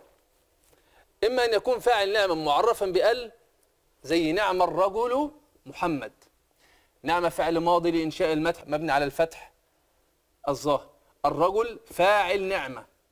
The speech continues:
مرفوع علامة رفعه الضمة. محمد مخصوص بالمدح، خبر لمبتدأ محذوف تقديره هو، أو هو مبتدأ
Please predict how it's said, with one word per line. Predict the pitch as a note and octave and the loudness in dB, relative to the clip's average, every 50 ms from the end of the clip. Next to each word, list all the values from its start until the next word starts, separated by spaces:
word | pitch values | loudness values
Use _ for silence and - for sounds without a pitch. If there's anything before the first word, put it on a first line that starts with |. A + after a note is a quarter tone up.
| _ _ _ | _ _ _
مرفوع | - C#3 C#3 C#3 - F3+ F#3 C#3+ D3 | -4 -4 -4 -2 -2 0 2 2 2
علامة | D3 D#3+ E3+ F3 E3 D3 - | 2 2 0 0 0 -2 -2
رفعه | D3 E3 E3+ - D#3+ E3 F#3+ G#3+ A3+ A3+ - _ _ _ _ C#3+ | -2 -2 -2 -2 -2 0 0 0 0 -4 -10 _ _ _ _ -4
الضمة. | C#3+ C3+ C#3+ D3+ C#3+ B2+ G#2+ G#2+ - _ _ _ _ _ _ _ _ _ _ _ _ _ | -2 0 0 0 0 -2 -8 -16 -20 _ _ _ _ _ _ _ _ _ _ _ _ _
محمد | C3+ D3+ - - G#3 G#3 G3 G3 F#3+ F3 D#3+ D#3+ E3+ - - _ _ _ _ _ _ _ _ _ _ _ _ _ _ _ _ _ _ _ _ _ _ _ _ _ _ | -12 -6 -2 -2 -2 0 2 2 0 0 0 -4 -6 -6 -8 _ _ _ _ _ _ _ _ _ _ _ _ _ _ _ _ _ _ _ _ _ _ _ _ _ _
مخصوص | C#3+ D3 - - - - F3+ G#3 A3 A3+ - - D#3+ | -4 -4 -4 -6 -4 -2 0 2 2 0 -2 -4 -6
بالمدح، | C#3+ D#3 D3+ D#3+ D#3+ E3 D#3 - - - - - _ _ _ _ _ _ _ _ - - _ _ _ _ - - _ _ _ _ _ _ _ _ _ _ _ _ - _ _ _ _ _ _ _ _ _ _ _ _ _ _ _ _ _ _ _ _ _ _ _ _ _ _ _ _ _ _ _ _ _ _ _ _ _ _ _ _ _ _ _ _ _ _ _ | -4 -2 -2 0 0 -2 -4 -6 -10 -20 -20 -20 _ _ _ _ _ _ _ _ -20 -20 _ _ _ _ -20 -20 _ _ _ _ _ _ _ _ _ _ _ _ -20 _ _ _ _ _ _ _ _ _ _ _ _ _ _ _ _ _ _ _ _ _ _ _ _ _ _ _ _ _ _ _ _ _ _ _ _ _ _ _ _ _ _ _ _ _ _ _
خبر | - - F3+ F#3+ G#3 G#3 F#3+ F3 | -6 0 2 2 2 2 0 0
لمبتدأ | F3+ F3 F3+ E3 C#3+ - G#3+ G#3+ G3+ | -2 -2 -2 -2 0 0 0 0 0
محذوف | G3 F#3 D#3+ D3+ F3 G#3+ G#3 | -2 -2 -4 -2 -2 -2 -2
تقديره | - F#3+ D#3 C#3+ D3+ G3 G3+ F#3+ | -2 -4 -4 -2 -2 0 2 2
هو، | F#3 F3 F3+ A3 A#3+ B3+ C#4 C#4 - - - _ _ _ _ _ _ _ _ _ _ _ _ F#3 | 2 2 2 2 2 2 0 -2 -4 -12 -20 _ _ _ _ _ _ _ _ _ _ _ _ 2
أو | F#3+ G3 F#3+ | 2 4 2
هو | F3 G#3 B3 C4 A#3+ A3+ G#3+ | 2 2 0 0 0 0 -2
مبتدأ | G3+ - - A#3 B3 B3 C#4+ C#4+ - | -4 -2 0 0 2 2 2 0 -2